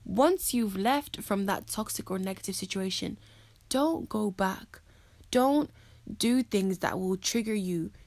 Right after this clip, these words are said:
to have a setback. Or for example, if you're a person who, for me, I love white chocolate. I,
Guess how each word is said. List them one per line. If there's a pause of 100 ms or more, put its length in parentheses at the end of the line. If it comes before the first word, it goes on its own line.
(140)
to
have
a
setback. (300)
Or
for
example, (320)
if (100)
you're
a
person (440)
who, (1300)
for
me, (400)
I
love (280)
white
chocolate. (1000)
I,